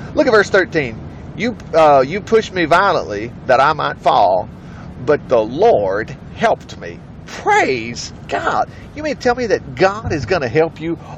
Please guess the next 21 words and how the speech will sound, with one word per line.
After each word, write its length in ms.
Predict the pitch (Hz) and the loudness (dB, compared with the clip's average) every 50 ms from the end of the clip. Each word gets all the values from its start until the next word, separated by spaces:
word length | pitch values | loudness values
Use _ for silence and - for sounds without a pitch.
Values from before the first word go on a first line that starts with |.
| - - | 0 4
all 220 | 151 170 175 175 | 6 6 6 6
the 100 | 143 147 | 4 2
time? 300 | 139 - 180 180 190 180 - | 0 0 -2 -2 -2 -4 -4
Yeah, 380 | 151 175 240 302 359 320 - - - - - - | 2 4 4 4 4 2 -4 -10 -12 -18 -20 -20
that's 140 | - - - | -16 -12 -8
exactly 320 | 139 127 139 139 135 - 151 | 0 2 2 2 4 2 0
what 100 | 151 156 | 0 0
he 60 | 170 | -2
said 340 | - - - - 151 120 - | 2 2 2 2 2 -6 -6
here. 240 | 110 104 82 71 - - - - - - - - - - - - - - - - - | -6 -4 -6 -6 -8 -14 -20 -20 -20 -20 -20 -20 -20 -20 -20 -20 -20 -20 -14 -6 -4
He 80 | 220 | -2
said 180 | 208 - 247 226 | 2 4 4 4
his 160 | 214 185 175 | 4 4 4
enemy 340 | 214 233 254 254 240 208 180 | 4 4 4 2 2 0 0
here 240 | 175 190 202 208 - - - - - | 2 0 0 -2 -4 -8 -20 -10 0
pushed 260 | - 208 208 - - | 2 2 2 4 2
him 80 | 202 196 | 2 4
around, 440 | 196 196 196 214 233 247 247 214 - - _ - - | 4 4 4 4 2 0 -2 -4 -12 -20 _ -20 -12
you 120 | 160 180 | -8 -4
know, 220 | 180 202 233 233 - - - - - - - - - - - - | -4 -4 -4 -6 -10 -16 -20 -20 -20 -20 -20 -20 -20 -20 -20 -16
violently. 800 | - 127 135 165 180 202 214 214 214 214 202 208 220 254 269 | -8 2 4 4 6 6 4 4 2 -2 0 -2 -2 -4 -4